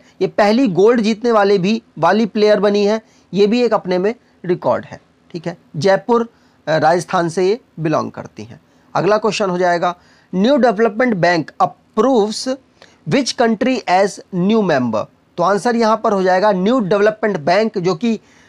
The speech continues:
ब्रिक्स का एक बैंक है, ब्रिक्स जो कि एक कंट्री का ऑर्गेनाइजेशन है, उसका एक बैंक है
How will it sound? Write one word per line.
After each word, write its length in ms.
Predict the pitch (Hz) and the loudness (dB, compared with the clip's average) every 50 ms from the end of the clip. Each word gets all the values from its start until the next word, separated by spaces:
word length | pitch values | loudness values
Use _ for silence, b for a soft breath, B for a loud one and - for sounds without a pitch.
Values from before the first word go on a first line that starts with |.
| b b b 160 | b b b -8
ब्रिक्स 580 | 139 127 190 254 262 - - - - - - _ _ _ _ - | -2 0 2 0 0 -2 -6 -12 -14 -16 -20 _ _ _ _ -2
का 100 | 196 180 | -2 -2
एक 320 | - - 214 214 170 151 | 0 0 0 0 0 0
बैंक 360 | 127 - 175 202 240 226 - | 0 2 0 2 0 -2 -4
है, 180 | - 226 247 - _ _ - | -6 -6 -6 -6 _ _ -12
ब्रिक्स 440 | 156 143 165 180 202 196 - - 180 | -6 -4 0 0 -2 -2 -4 -6 -2
जो 120 | 180 214 | -2 -2
कि 120 | - 233 220 | 0 0 -2
एक 140 | 208 - | -2 -2
कंट्री 460 | - 202 180 190 175 170 233 240 233 226 | -2 -2 -2 -2 -2 -2 -2 -2 0 0
का 100 | - 190 | 0 0
ऑर्गेनाइजेशन 720 | 165 175 165 160 170 175 180 170 208 202 - 233 220 208 | 2 2 0 0 0 0 0 0 0 0 0 -2 -2 -2
है, 60 | 226 | -2
उसका 360 | 247 - 202 180 - - 247 | -4 -6 -10 -12 -4 0 0
एक 200 | 240 233 196 156 | 2 2 0 0
बैंक 300 | 143 165 190 226 226 - | 0 0 0 0 -2 -2
है 160 | 214 226 254 | -2 -4 -4